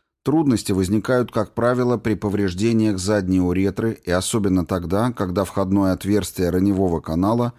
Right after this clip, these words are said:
расположено вдали от уретры. Основные симптомы неотчётливы, а гематома, располагающаяся в предпузырной клетчатке,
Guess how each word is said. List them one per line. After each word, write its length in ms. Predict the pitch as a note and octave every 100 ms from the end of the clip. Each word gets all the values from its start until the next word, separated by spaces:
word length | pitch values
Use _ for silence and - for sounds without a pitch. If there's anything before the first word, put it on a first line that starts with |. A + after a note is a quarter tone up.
| _ _
расположено 720 | F#2+ G2+ - G#2 B2+ C#3 C#3 C3
вдали 340 | A2 G#2 G#2
от 220 | A2+ G#2+
уретры. 500 | A2 G2+ D#2 - A1+ - _ _ -
Основные 520 | F#2 A2 G#2 G#2+ A2+
симптомы 520 | - G#2 - C3 C3
неотчётливы, 840 | A#2+ B2 B2 - G2+ D#2+ D#2 D2+ D#2+ _ _ -
а 100 | F#2
гематома, 640 | F#2+ G#2 G2+ C#3+ D3 G#2+
располагающаяся 1000 | E2 - G2+ G2+ G2 G#2+ G2 - F#2+ -
в 60 | F2+
предпузырной 800 | G#2 G#2 - G2 F2+ G2 F2 D#2+
клетчатке, 720 | - E2+ - A#2 B2 - B2